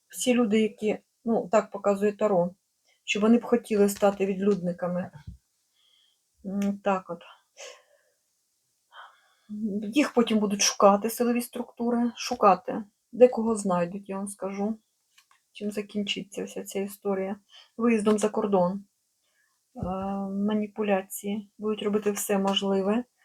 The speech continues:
щоб успішно, е, покинути територію України. По помірності.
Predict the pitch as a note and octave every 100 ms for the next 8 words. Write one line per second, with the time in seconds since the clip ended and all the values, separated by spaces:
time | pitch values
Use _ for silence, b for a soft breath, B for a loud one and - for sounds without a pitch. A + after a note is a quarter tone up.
0 | _ - A3 G3+ G#3 - A3 G3+ - G3
1 | G3+ - _ _ _ _ B B B G3+
2 | G3 G3 G3 G3+ - G3+ F#3+ - - G3+
3 | G3+ F#3+ F#3 F#3 G3 G3+ F#3+ - G3+ F#3+
4 | F3+ F3+ A#3+ - - - _ _ _ _
5 | _ _ _ _ - _ _ _ _ _
6 | _ - - _ _ _ _ _ _ _
7 | _ _ _ _ _ _ _ G3+ - G3+
8 | G3+ G3 F#3+ G3 G3+ - G3 G3+